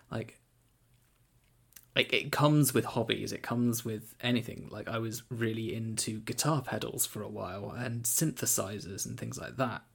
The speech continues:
And I still have a small collection of those, but I have the ones that were really impactful to me and the ones that I hold memories for and the ones which I understand how to use as well.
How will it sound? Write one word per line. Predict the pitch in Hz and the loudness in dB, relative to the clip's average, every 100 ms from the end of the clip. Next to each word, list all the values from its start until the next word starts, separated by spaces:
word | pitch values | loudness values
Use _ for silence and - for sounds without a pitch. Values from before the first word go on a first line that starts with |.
| _ | _
And | 127 120 | 2 4
I | |
still | 120 - 120 | 2 4 6
have | 110 120 | 6 4
a | 110 | 4
small | - 113 123 135 | 2 4 6 6
collection | - 117 - - - | 4 2 2 -2 -4
of | - | -6
those, | 101 107 | -4 -4
but | - 113 | -4 -4
I | |
have | 117 113 | 0 0
the | - | 0
ones | 117 120 117 - | 0 2 2 0
that | - 110 | -2 -2
were | 117 | -2
really | 113 117 117 117 117 - - - - - - - - - | -2 -2 -2 -2 -4 -12 -20 -20 -20 -20 -20 -20 -2 4
impactful | 123 113 127 123 - 120 113 | 4 4 4 2 2 0 2
to | - | 4
me | 117 117 | 6 6
and | 110 | 4
the | 113 | 2
ones | 110 110 | 0 0
that | 113 | 0
I | 117 | 0
hold | 110 - 110 | 0 -2 0
memories | 113 117 113 104 | 2 4 4 2
for | 107 | 0
and | 104 | -2
the | - | -2
ones | 196 | 0
which | 127 117 | 2 2
I | 117 | 4
understand | 113 117 117 113 - | 4 4 4 2 0
how | 107 | -2
to | - | -4
use | - 123 120 - | -2 -2 0 -2
as | - 127 | -4 0
well. | 120 117 | 0 0